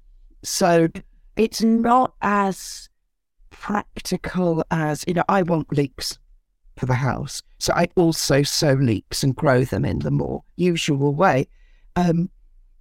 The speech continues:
and you get a, a much more reliable harvest, but it's not quite as magical. So I think it's nice to have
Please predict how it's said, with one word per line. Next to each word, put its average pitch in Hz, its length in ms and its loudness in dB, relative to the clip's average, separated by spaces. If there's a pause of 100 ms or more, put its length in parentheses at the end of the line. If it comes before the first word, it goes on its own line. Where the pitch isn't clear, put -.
(120)
and 175 80 2
you 151 60 0
get - 220 -2 (800)
a, 170 220 0
a 175 80 2
much 190 260 2
more 156 140 2
reliable 156 680 0
harvest, 135 560 -2
but - 140 -4
it's - 200 -4
not 170 160 0
quite 156 220 -2
as 131 80 -4
magical. 135 580 -2 (340)
So - 200 -2
I 156 60 0
think 185 200 0
it's 165 140 -2
nice 170 300 2
to 165 120 0
have 170 180 0